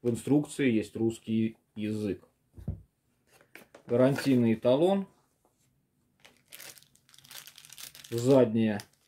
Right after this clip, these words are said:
панель, диск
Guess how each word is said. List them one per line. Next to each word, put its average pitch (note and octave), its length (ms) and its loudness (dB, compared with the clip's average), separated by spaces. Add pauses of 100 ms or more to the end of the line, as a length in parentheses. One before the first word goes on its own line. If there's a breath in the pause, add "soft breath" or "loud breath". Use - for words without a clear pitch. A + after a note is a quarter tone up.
панель, C3 500 0 (4000)
диск C3 480 -4